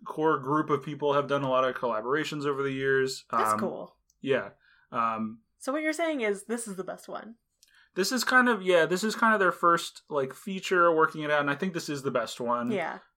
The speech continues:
Speaker 1: Um, I guess they did have
Speaker 2: It's not hard to be Cube.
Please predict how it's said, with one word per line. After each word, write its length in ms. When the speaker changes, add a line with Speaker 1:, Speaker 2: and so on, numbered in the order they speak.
Speaker 1:
Um, 500
I 80
guess 220
they 220
did 280
have 520
Speaker 2:
It's 140
not 120
hard 180
to 60
be 140
Cube. 460